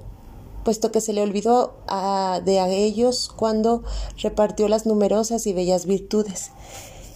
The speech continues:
Es por esto que un sirio de cualquier parte de ese país será siempre un necio de sangre pesada y únicamente podrá entenderse de dinero y de comercio". En ese momento,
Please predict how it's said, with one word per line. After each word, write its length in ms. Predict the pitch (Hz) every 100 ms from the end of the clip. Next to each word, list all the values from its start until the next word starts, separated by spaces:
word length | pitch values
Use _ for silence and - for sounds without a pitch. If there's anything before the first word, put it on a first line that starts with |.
| - -
Es 160 | 233
por 200 | - 254
esto 280 | 226 208 220
que 160 | 214 220
un 80 | 214
sirio 480 | 190 165 156 151 - -
de 200 | 170 170
cualquier 420 | 151 156 202 -
parte 380 | 196 190 - 185
de 180 | 165
ese 220 | 151 - 180
país 460 | 190 180 165 - -
será 400 | - 175 165 165
siempre 640 | - 190 185 190 170 -
un 220 | 190 175 170
necio 380 | 190 190 196
de 100 | 175
sangre 320 | 160 160 151 165
pesada 540 | 165 160 165 156 143 - - - - - - - - - - -
y 120 | 214
únicamente 580 | 220 220 202 175 170 196
podrá 320 | 190 165 160
entenderse 880 | 165 175 180 175 175 - 214 208 - - - - - -
de 200 | 165 160
dinero 600 | 156 156 175 208 233 220 - - -
y 120 | 214
de 120 | 208
comercio". 500 | 208 185 135 - - - - - - - - - - - - - - - - - -
En 160 | - 196
ese 180 | 202 220
momento, 640 | 214 180 160 156 165 -